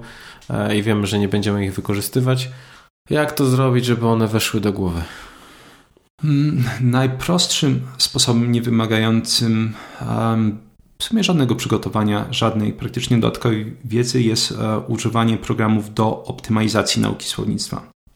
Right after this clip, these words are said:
Speaker 1: Takich jak?
Speaker 2: Takich jak Anki.
Speaker 1: Mhm.
Speaker 2: Em, jeśli ktoś chce wyszukać, to wystarczy wpisać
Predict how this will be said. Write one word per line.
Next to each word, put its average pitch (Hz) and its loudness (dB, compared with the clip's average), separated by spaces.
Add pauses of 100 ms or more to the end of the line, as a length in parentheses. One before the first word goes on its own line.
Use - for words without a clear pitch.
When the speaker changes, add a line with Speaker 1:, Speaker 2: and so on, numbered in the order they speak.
(160)
Speaker 1:
Takich - -2
jak? - -2
Speaker 2:
Takich - -2
jak - -4 (120)
Anki. 110 0 (500)
Speaker 1:
Mhm. 104 -6 (520)
Speaker 2:
Em, 101 2 (300)
jeśli 123 0
ktoś 131 2
chce 131 2
wyszukać, 127 0
to 131 0
wystarczy 127 0
wpisać 127 -4